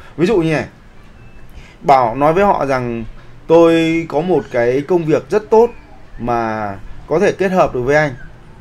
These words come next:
Đấy, thì họ hỏi nó là cái gì đấy. Thế thì mình nói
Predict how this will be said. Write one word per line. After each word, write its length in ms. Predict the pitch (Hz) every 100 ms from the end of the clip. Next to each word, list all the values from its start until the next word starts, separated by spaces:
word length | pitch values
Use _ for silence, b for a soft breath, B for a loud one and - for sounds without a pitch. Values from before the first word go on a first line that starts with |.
| - -
Đấy, 360 | 107 120 135 147 - -
thì 480 | 139 135 135 131 123 - - - -
họ 140 | - 160
hỏi 320 | 156 113 107
nó 120 | 147
là 100 | 180
cái 180 | 160 165
gì 160 | 175 139
đấy. 180 | 131 - - - B B B -
Thế 160 | 135 143
thì 100 | 165
mình 240 | 143 131 127
nói 320 | 123 147